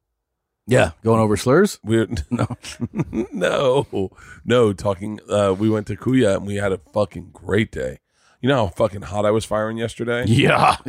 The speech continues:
Speaker 1: yeah, you were on one yesterday.
Speaker 2: I said that I, I, it happened again. It happened at the, at Kuya.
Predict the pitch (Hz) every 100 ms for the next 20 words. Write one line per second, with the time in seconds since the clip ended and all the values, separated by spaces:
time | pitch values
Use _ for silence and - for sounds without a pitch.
0 | 117 139 117 107 123 110 170 170 135 120
1 | 120 117 107 107 117 131 160 214 127 135
2 | 123 131 131 117 120 127 151 170 170 -
3 | 127 92 120 131 - 120 135 143 117 95
4 | - 90 - 104 - 139 196 139 92